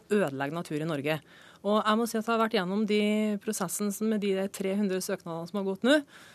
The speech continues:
så synes jeg det er for mange som har fått tillatelse, og at man skulle stramme inn i forhold til det, og sørge for at natur ikke blir ødelagt på grunn av at vi planter ut mer av en gran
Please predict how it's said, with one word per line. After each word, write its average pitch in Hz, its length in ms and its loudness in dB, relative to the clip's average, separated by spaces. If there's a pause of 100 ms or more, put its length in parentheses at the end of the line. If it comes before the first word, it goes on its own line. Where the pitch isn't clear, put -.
(120)
så 214 160 2
synes 175 160 -4
jeg 170 80 -6
det 185 140 2
er 185 40 -6
for 202 200 0
mange 160 260 -2
som 180 140 -4
har - 60 -10
fått - 240 -10
tillatelse, 175 420 -2 (560)
og 208 80 6
at 202 100 2
man 214 140 2
skulle 220 340 -6
stramme 202 460 0
inn 160 100 -4
i 185 80 -6
forhold 190 240 -2
til 196 140 -2
det, 311 80 4 (180)
og 220 140 -4
sørge 139 340 -2
for 190 320 -4
at - 240 -12
natur 185 400 -4
ikke 165 220 -6
blir 190 100 -6 (140)
ødelagt 214 500 -2 (500)
på 285 160 2
grunn 170 220 -2
av 175 140 -4
at - 40 -20
vi 220 140 4
planter 175 380 -4
ut - 120 -14
mer 156 300 0
av 190 100 0
en 226 160 2
gran 170 300 2